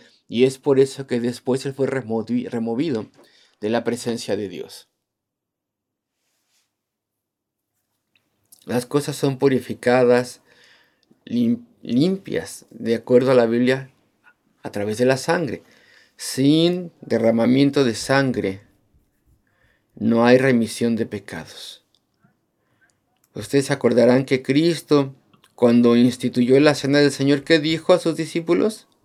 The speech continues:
"Esta es mi sangre que es derramada por vosotros". Hermanos y hermanas, a través de su sangre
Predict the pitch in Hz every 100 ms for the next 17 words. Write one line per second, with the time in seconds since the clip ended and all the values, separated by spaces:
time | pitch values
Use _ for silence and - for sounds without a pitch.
0 | _ _ _ _ _ _ _ _ _ _
1 | _ _ _ _ _ 123 135 151 160 165
2 | 139 - 139 135 139 143 139 135 127 120
3 | 127 127 131 131 127 127 135 117 120 131
4 | 160 175 - 120 104 104 104 123 123 107
5 | 98 - - _ _ _ _ _ - 107
6 | 117 120 135 135 - 117 120 131 131 131
7 | 123 120 123 123 135 135 135 117 - 135
8 | 143 156 147 156 160